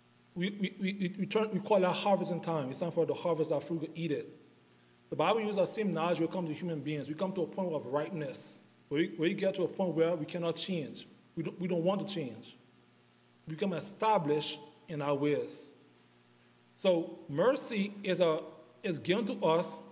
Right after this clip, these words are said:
for cause us to change, but we, our creatures of habit, come to a point where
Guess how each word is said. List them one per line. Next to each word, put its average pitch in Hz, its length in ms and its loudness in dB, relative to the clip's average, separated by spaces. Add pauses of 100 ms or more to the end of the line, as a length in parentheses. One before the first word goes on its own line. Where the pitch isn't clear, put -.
(200)
for 185 320 2
cause 196 300 4
us 190 60 -6
to 170 80 -4
change, 196 680 -4 (540)
but 156 240 0
we, 226 460 -2 (120)
our 165 180 0
creatures 196 320 -2
of 160 140 2
habit, 160 520 2
come 214 160 -2
to 202 80 2
a 175 60 0
point 202 340 0
where 170 340 4